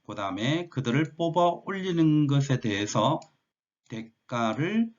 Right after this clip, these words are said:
모두 걷어 가지고, 자, 배로 실어 나르거나 선수요, 혹은 육은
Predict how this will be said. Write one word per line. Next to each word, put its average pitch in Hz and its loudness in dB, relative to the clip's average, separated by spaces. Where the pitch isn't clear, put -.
모두 139 0
걷어 143 0
가지고, 92 -6
자, - -12
배로 123 0
실어 123 2
나르거나 110 2
선수요, 135 -2
혹은 135 4
육은 131 6